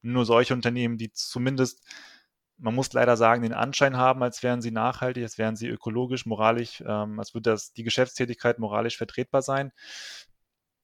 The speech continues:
Kann man natürlich nicht zu hundert Prozent sicherstellen, aber man kann zumindest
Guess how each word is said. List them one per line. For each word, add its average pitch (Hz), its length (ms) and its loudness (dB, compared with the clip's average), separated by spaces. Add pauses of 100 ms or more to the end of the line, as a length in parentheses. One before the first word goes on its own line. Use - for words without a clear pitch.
Kann 135 180 0
man 147 160 2
natürlich 139 440 0
nicht 131 160 -4
zu 123 100 -12
hundert 139 200 -2
Prozent 123 280 -4
sicherstellen, 160 640 -2 (160)
aber 123 280 4
man 117 180 2
kann 120 260 -2
zumindest 120 800 -6